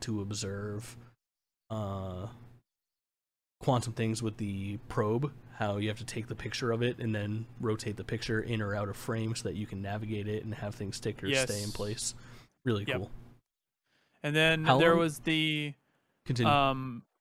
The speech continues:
Speaker 2: there was a quantum knowledge, I, I think it was called the Tower of Quantum Knowledge, which was on, uh, Brittle Hollow, which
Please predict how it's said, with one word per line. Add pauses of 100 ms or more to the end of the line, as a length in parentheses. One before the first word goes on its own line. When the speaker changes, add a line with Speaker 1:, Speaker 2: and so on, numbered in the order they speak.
(500)
Speaker 2:
there
was
a
quantum
knowledge,
I,
I
think
it
was
called
the
Tower
of
Quantum
Knowledge,
which
was
on, (520)
uh,
Brittle
Hollow, (1500)
which